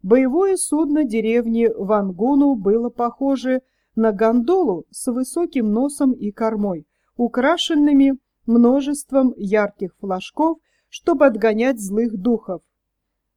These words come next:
Тридцать темно-коричневых гребцов под руководством Тобуки вели ее в океан,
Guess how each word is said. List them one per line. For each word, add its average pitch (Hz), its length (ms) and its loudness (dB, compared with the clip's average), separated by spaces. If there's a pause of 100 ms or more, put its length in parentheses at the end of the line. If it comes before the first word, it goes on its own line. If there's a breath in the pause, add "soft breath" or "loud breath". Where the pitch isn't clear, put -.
(280)
Тридцать 320 580 0
темно-коричневых 247 1200 0
гребцов 240 640 -2
под 220 220 0
руководством 220 960 -2
Тобуки 226 680 -2 (300)
вели 254 400 0
ее 285 380 0
в 254 80 -4
океан, 220 560 0